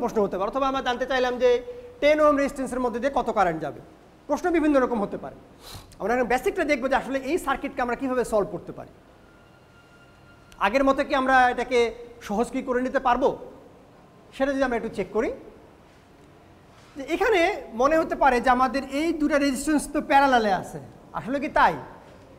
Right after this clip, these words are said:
এই যে মাঝে একটা রেজিস্টার আছে, অতএব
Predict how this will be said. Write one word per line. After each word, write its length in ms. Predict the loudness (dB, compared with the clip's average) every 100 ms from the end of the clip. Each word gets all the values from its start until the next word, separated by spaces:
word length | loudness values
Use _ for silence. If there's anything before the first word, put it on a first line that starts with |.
| -20 -20 -20 -20 -20 -12 -2
এই 40 | -2
যে 60 | 2
মাঝে 240 | 4 4 4 2
একটা 240 | 0 2 2 -2 -12 -20 -20 -20 -20 -20 -20 -20 -20 -20 -16 -2 2
রেজিস্টার 420 | 2 0 -4 -4 -4
আছে, 140 | -10 -18 -20 -20 -20 -20 -20 -20 -20 -20 -14 -6
অতএব 220 | 0 0